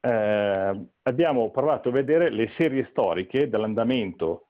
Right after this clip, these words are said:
temporale di questi fenomeni da quando, diciamo, ci sono le registrazioni e soprattutto nelle aree del mondo dove queste sono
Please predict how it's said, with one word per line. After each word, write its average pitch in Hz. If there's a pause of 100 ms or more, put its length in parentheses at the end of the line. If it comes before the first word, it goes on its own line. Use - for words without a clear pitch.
(100)
temporale 104
di 98
questi 107
fenomeni 104 (420)
da 202
quando, 139
diciamo, 107
ci -
sono 120
le 127
registrazioni 92 (600)
e -
soprattutto 117
nelle 110
aree 120
del 151
mondo 113
dove 95
queste 104
sono 85